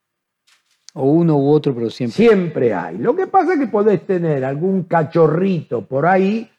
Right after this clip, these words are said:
Speaker 2: o podés tener una jaula llena dormido, como eran los, las levac.
Speaker 1: Entonces, a ver, Carlos, vos decías, yo no estudié en la Universidad de Chicago, no voy a decir de que la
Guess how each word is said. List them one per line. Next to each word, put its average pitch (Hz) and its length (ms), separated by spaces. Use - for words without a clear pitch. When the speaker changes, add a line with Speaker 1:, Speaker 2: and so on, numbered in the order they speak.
Speaker 2:
o 113 160
podés 123 280
tener 160 300
una 165 240
jaula 156 560
llena 143 340
dormido, 147 640
como 123 220
eran 107 240
los, 101 260
las 101 220
levac. 101 540
Speaker 1:
Entonces, 160 300
a 165 80
ver, 135 180
Carlos, 139 240
vos 156 100
decías, 139 180
yo 180 100
no 180 60
estudié 139 240
en 135 60
la 127 60
Universidad 123 340
de 139 60
Chicago, 175 480
no 131 160
voy 131 200
a 113 60
decir 113 360
de 110 100
que - 120
la 107 260